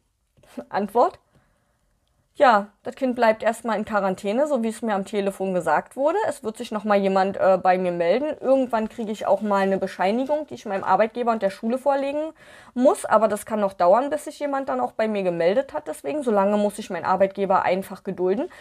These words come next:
Eine, äh, auch, äh, mündlich oder telefonisch oder per E-Mail angeordnete Quarantäne ist eine behördliche Anordnung, die durchgesetzt werden muss.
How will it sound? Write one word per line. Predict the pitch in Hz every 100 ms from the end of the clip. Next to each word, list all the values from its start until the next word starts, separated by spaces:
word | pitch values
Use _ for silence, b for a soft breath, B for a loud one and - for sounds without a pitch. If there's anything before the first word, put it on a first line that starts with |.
| B B B
Eine, | 214 208 220 208 196 196 202 196 185 180 -
äh, |
auch, | 196 196 196
äh, | 202
mündlich | 196 202 240 254 269
oder | - 208 196 185 185
telefonisch | 202 214 190 - 240 269 262
oder | 214
per | 208 214 190
E-Mail | - 240 262
angeordnete | 226 233 226 190 214 214 208 214
Quarantäne | 202 208 196 196 220 202 208
ist | 185
eine | - 196
behördliche | 190 196 180 180 - -
Anordnung, | 214 - 269 302 359 349 -
die | 208
durchgesetzt | 185 233 294 294 302 -
werden | - 302 320
muss. | 392 -